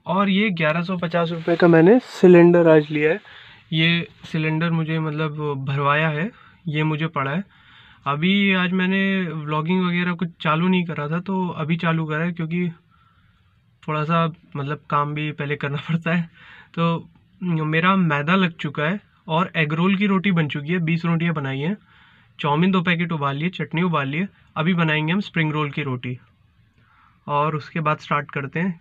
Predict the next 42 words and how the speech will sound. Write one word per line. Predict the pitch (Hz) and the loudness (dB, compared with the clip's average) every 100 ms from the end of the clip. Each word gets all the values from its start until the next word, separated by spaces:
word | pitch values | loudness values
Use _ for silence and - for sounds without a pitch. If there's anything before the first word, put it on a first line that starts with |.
| _ | _
देखते | 147 147 165 | -8 -4 -4
हैं | 165 | -4
कैसे | 135 147 | -6 -8
चलता | 143 131 151 | -8 -8 -8
है | 165 _ _ - | -10 _ _ -12
आज | 143 - | -10 -6
का | 151 | -6
काम। | 151 151 147 _ _ _ _ _ 175 | -4 -6 -8 _ _ _ _ _ -8
ये | 160 | -4
हमारी | 156 160 160 160 165 160 | -4 -4 -4 0 0 0
बीस | 143 151 143 151 | -2 -4 -2 -4
रोटियां | 139 - 160 202 | -4 -6 -4 -4
हैं, | 208 - - - - - - - - | -4 -16 -20 -20 -20 -20 -20 -20 -10
ये | 160 151 156 | -6 -2 -2
हमारी | 151 147 143 156 - - | -2 -6 -4 -4 -6 -12
चटनी | - 151 160 | -14 -4 0
उबल | 170 175 | 2 0
चुकी | 170 175 - | -2 -2 -2
है | 214 - - - - - - - _ - - - - 196 | -2 -4 -16 -20 -20 -20 -20 -20 _ -20 -20 -20 -8 0
और | 175 | 2
ये | 185 196 | 4 4
है | 175 | 4
हमारी | 175 165 185 | 2 0 -2
चाउमीन | - 151 139 139 | -2 -2 -2 -6
उबल | 151 151 151 | -6 -6 -6
चुकी | 143 135 139 | -8 -10 -8
है। | 139 | -4
Friends, | 180 170 170 | -2 -2 0
हम | 170 | 2
दुकान | 165 160 160 | 4 2 2
पे | 170 | -2
आ | 160 | -4
चुके | 160 160 | -4 -4
हैं, | 160 | -2
दुकान | 160 160 160 156 | 0 2 2 2
खोल | 156 160 | 0 0
ली, | 165 | 2
अभी | 156 156 | 0 0
दुकान | 151 160 156 | -2 0 0
अंदर | 156 151 151 | 0 -2 -2
मैं | 156 151 | -2 -2
set | - 160 | -2 -2